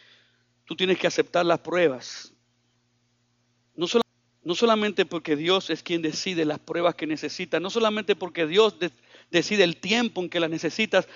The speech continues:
no solamente decide el tipo de prueba que necesitas, sino porque Dios es quien soberanamente ha escogido este método de transformación. Nota conmigo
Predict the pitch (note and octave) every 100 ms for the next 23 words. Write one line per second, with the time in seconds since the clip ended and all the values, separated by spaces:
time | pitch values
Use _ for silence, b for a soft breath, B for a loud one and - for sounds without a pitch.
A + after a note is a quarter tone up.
0 | b - G3+ B3+ B3 - - A#3+ A3 -
1 | F#3+ F#3 _ C#4 B3 A#3 G3+ - A3 A#3+
2 | G#3 - F#3 F3 F3+ - C4 G#3+ F#3+ -
3 | _ _ - F#3+ G3+ A#3 - - - F3
4 | F#3+ A#3 A3+ - G3+ G3 - F3 E3 -
5 | E3 D3+ G3 A3 G3+ G3 E3+ C#3+ C3+ -
6 | _ _ _ _ D3+ F#3+ - G#3 F3 F#3
7 | D3+ C#3+ - D#3 - E3+ D#3 D#3+ G3 F#3+
8 | D3+ C#3 C3+ C3 - C3+ - - C3 C3+
9 | - B2+ _ _ _ _ _ _ _ _
10 | _ _ _ _ - E3+ G#3 G3 G3 G3+
11 | F3+ D#3+